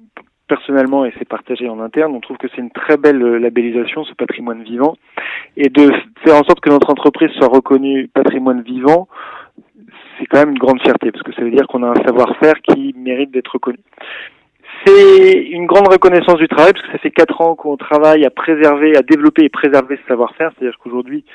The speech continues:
on a, vous en parliez tout à l'heure, on essaye dans, dans une dynamique positive de création d'emplois, de développement. Mais il y a une chose qui est fondamentale, c'est de jamais oublier ce qui fait l'A D N de la ferme des Peupliers. Ce qui fait l'A D N de la ferme des Peupliers,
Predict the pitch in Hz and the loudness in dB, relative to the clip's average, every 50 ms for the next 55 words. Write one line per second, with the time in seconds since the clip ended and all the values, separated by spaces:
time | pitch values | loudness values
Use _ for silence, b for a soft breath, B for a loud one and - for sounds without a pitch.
0 | B B B B B B B - - 131 131 135 135 135 135 135 120 120 123 123 | B B B B B B B -12 -10 -6 -4 -2 0 2 2 0 0 -2 -4 -4
1 | 123 120 123 120 123 123 - - - 131 127 135 139 135 120 117 117 - - 131 | -4 -2 -2 -2 -4 -4 -6 -6 -4 -2 0 0 0 0 -2 -4 -6 -6 -4 -4
2 | 123 127 120 120 120 117 123 117 120 123 123 120 120 135 139 139 131 131 135 131 | -2 -4 -4 -6 -6 -8 -8 -8 -6 -8 -10 -8 -8 -6 -4 -2 -2 -2 -4 -6
3 | - - 131 123 123 127 - - 139 135 135 135 123 120 113 - - - 123 110 | -6 -6 -8 -6 -8 -8 -12 -12 -10 -8 -8 -8 -10 -12 -14 -12 -10 -10 -8 -8
4 | - - 123 120 120 117 - - 123 123 123 127 127 123 120 113 110 107 117 107 | -8 -10 -12 -12 -12 -12 -10 -4 -2 0 2 2 0 0 -4 -6 -10 -10 -10 -8
5 | 113 113 - - 143 151 170 214 _ B B B B B B B B B B _ | -8 -8 -8 -8 -8 -8 -8 -8 _ B B B B B B B B B B _
6 | _ _ _ - 131 131 151 165 175 165 - 185 180 - - - 147 - - 147 | _ _ _ -4 0 2 2 2 2 0 0 0 0 0 -2 -4 -6 -4 -2 -2
7 | 147 147 147 147 139 - 165 165 175 190 233 - _ b b b b b b b | 0 0 2 0 0 2 2 4 2 2 0 -6 _ b b b b b b b
8 | b _ _ _ - 143 127 139 143 131 - 165 175 180 180 170 156 156 160 160 | b _ _ _ -16 -8 -4 -4 -4 0 2 2 2 2 2 0 0 -2 0 2
9 | 160 160 170 175 196 247 - B B B B B B B B B B _ _ _ | 4 4 4 4 2 -2 -10 B B B B B B B B B B _ _ _
10 | _ _ _ _ _ - - - _ - - - 156 - - - 190 180 175 151 | _ _ _ _ _ -18 -18 -18 _ -4 -4 -4 -2 -2 0 2 4 4 4 4
11 | 143 165 170 165 156 156 151 135 - 147 139 143 139 127 139 127 - - 123 120 | 4 2 4 4 4 4 4 4 2 0 0 0 0 0 -2 -2 -2 -4 -6 -4
12 | 117 113 - - - - - - 160 156 143 156 160 156 147 143 143 139 131 - | -6 -8 -8 -10 -10 -8 -2 2 2 4 4 4 2 2 2 2 2 2 2 0
13 | 143 135 135 131 123 131 131 - - - 147 160 | -4 -6 -4 -6 -6 -6 -8 -8 -8 -4 -4 -4